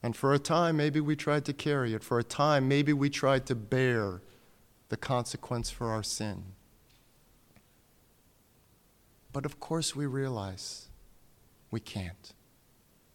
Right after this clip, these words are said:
The burden is too heavy. The load is too hard. And now, far more effectively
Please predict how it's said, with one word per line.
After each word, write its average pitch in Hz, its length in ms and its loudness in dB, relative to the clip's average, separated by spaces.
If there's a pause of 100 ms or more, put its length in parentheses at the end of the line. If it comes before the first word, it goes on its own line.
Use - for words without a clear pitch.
(1200)
The 120 80 -4
burden 127 340 0
is 120 140 -4
too 131 240 -4
heavy. 101 340 -4 (1120)
The 117 80 -6
load 120 320 -2
is 110 140 -6
too - 280 -4
hard. - 640 -10 (2500)
And 117 240 0
now, 123 540 -2 (1000)
far 165 500 6
more 160 240 6
effectively 101 760 -4